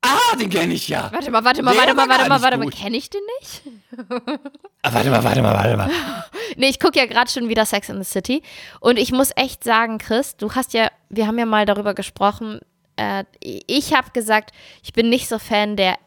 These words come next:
Speaker 2: ersten Staffel, der zweiten Staffel. Und es wird immer besser. Du hast gesagt, ich liebe die erste Staffel.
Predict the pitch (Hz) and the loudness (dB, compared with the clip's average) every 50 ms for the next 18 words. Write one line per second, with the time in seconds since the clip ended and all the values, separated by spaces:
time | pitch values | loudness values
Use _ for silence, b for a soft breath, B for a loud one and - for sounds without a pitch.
0 | _ _ _ _ _ _ _ _ _ _ _ _ _ _ _ _ _ - 202 202 | _ _ _ _ _ _ _ _ _ _ _ _ _ _ _ _ _ 2 4 6
1 | 202 220 247 - - - - 240 247 247 240 - - - - - 226 214 220 - | 6 6 4 2 -2 -8 -8 -8 -10 -8 -10 -12 -12 -12 -6 -2 0 0 0 0
2 | - 233 226 220 214 202 196 175 - - - 208 208 208 - 226 - - 220 233 | -2 -4 -4 -2 -2 -4 -4 -6 -8 -8 -6 -4 -4 -4 -6 -6 -4 -2 -2 -2
3 | 233 - - 254 277 359 - b b b b b b b b b b b b b | -2 -4 -6 -6 -6 -6 -8 b b b b b b b b b b b b b
4 | b - 226 202 - 220 - - 220 214 185 - - 190 208 208 - - 285 277 | b -2 -2 -2 0 -2 0 2 4 2 2 4 4 2 2 2 2 0 0 2
5 | 233 226 226 - - 220 208 - - 170 - - - 202 196 196 208 233 226 247 | 2 0 -2 -2 0 -2 -2 -2 -4 -10 -14 -12 -8 -8 -6 -4 -4 -4 -2 -2
6 | 247 240 - - - 120 - 220 - - 254 233 - - 247 254 - 285 285 | -4 -4 -4 -6 -4 -4 -4 -6 -8 -12 -12 -10 -6 -6 -6 -4 -4 -4 -6